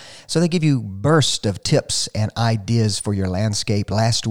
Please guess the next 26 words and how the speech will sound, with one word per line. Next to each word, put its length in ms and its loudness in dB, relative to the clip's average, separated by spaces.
uh, 140 0
this 260 0
upcoming 540 0
week, 240 0
I'll 100 0
go 140 -2
ahead, 300 0
since 240 -6
you're 180 -2
our, 340 0
um, 340 -2
continued 500 0
listener 420 2
here 180 2
on 100 0
the 80 -2
program, 480 2
I'll 120 4
let 180 2
you 60 2
know 200 2
that 200 -2
we'll 120 -2
be 100 -4
talking 400 0
about 280 -2